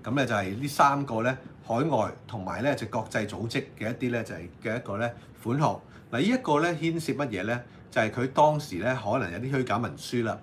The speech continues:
咁咧就係當咧令到咧其中一個組織咧就誤會咗佢真係咧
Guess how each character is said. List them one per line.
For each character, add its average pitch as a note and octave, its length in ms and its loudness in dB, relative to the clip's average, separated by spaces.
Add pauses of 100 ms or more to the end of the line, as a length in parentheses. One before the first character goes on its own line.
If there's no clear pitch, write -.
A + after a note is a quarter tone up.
(300)
咁 C3 120 -2
咧 D#3 80 4
就 B2 100 0
係 G2 160 -2 (100)
當 D3 300 6
咧 C#3 140 4
令 A#2 260 0
到 A#2+ 160 2
咧 D3 180 2
其 G2 120 -2
中 C#3+ 160 0
一 - 20 0
個 A#2 140 -6
組 A#2 100 0
織 C#3 120 -2
咧 B2+ 120 2
就 A#2 100 -4
誤 G2+ 280 -2
會 A2 120 2
咗 A#2 240 0
佢 A#2 120 -2
真 C3+ 220 2
係 G#2 160 -2
咧 A#2+ 200 0